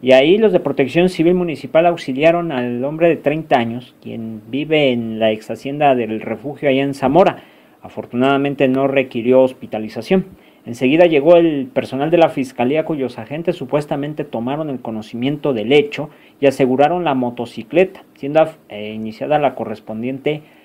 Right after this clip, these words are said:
carpeta de investigación. Pues detrás de ello, Viagras o Cartel Jalisco o hasta Caballeros Templarios en este ataque a la pareja que viajaba en moto.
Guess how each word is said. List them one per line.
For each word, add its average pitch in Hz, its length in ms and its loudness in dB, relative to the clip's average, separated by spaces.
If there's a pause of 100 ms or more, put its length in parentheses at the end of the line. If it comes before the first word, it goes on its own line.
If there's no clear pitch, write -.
(260)
carpeta 107 600 -10
de 120 80 -8
investigación. 92 720 -14
Pues 104 200 -12
detrás 185 440 4
de 214 120 6
ello, 220 260 4
Viagras 190 580 2
o 135 100 -10
Cartel 147 400 -8
Jalisco 147 600 -10
o 135 220 -6
hasta 107 260 -14
Caballeros 120 540 -8
Templarios 147 760 -4 (460)
en 110 180 -6
este 123 380 0
ataque 110 680 -2
a 95 160 -8
la 92 200 -10
pareja 107 340 -12
que 104 100 -18
viajaba 101 380 -10
en 104 80 -12
moto. 156 300 -12